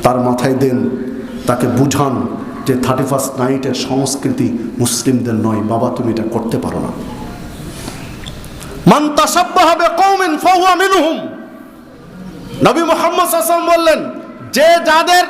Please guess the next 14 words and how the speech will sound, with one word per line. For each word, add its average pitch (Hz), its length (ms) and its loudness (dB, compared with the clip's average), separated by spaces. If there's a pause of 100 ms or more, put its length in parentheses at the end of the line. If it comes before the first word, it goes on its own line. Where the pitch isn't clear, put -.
(520)
সাদৃশ্য 311 880 -2
গ্রহণ 349 380 0
করবে 320 400 2 (260)
সে 302 120 0
তাদেরই 339 520 2
অন্তর্ভুক্ত। 311 840 0 (760)
চার 165 140 0
হাজার 160 220 0
একত্রিশ 165 420 -4
নম্বর 175 160 -2
হাদিস 151 200 -2
সহিহ 139 340 -2 (340)
আবু 143 160 2
দাউদের। 147 340 2